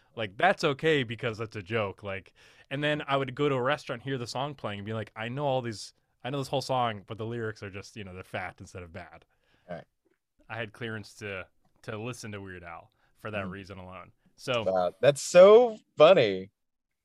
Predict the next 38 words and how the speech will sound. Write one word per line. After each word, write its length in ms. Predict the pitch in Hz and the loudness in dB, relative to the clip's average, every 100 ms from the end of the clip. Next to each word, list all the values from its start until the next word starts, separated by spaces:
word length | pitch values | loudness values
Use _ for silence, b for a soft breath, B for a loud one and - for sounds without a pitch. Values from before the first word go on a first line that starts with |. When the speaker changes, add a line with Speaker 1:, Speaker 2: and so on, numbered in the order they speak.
| - | -10
Speaker 1:
Yeah, 240 | 151 185 | -2 0
it's 240 | 165 170 - | 0 -4 -4
so, 220 | 208 202 | -2 -2
yeah, 380 | 175 208 196 147 | 0 0 0 0
I, 280 | 151 156 156 | -2 -4 -8
I, 60 | |
with 140 | 160 156 | -10 -10
the 80 | |
Christian 340 | 147 185 180 175 | -10 -10 -10 -10
folks, 300 | 180 185 - | -8 -8 -8
were 80 | 165 | -10
like, 200 | 147 - | -10 -12
"This, 280 | 226 220 - - | -16 -16 -18 -16
this 180 | 294 | -14
is 160 | 175 139 | -12 -14
fine. 300 | 98 85 80 - | -14 -16 -16 -16
This 240 | 147 170 | -14 -12
is, 180 | 123 - | -12 -12
that's 240 | - 143 - | -6 -6 -8
all 80 | 85 | -16
right." 280 | - - _ _ _ _ _ _ | -18 -20 _ _ _ _ _ _
So 180 | - - | -6 2
Speaker 2:
That 60 | |
Speaker 1:
I 60 | 165 | 2
saw 160 | - 151 | 2 0
him 80 | 320 | 0
Speaker 2:
feels 0 | |
Speaker 1:
in 60 | |
Speaker 2:
like 120 | - | 0
a 80 | - | 2
Speaker 1:
concert, 280 | 135 135 170 | 2 2 0
I 20 | |
went 140 | 143 135 | 0 0
with 80 | |
Speaker 2:
loophole 20 | 107 | 0
Speaker 1:
my 120 | 104 | 0
parents. 460 | - 95 151 85 | -2 -2 -2 -4
Speaker 2:
somehow. 80 | 78 | -8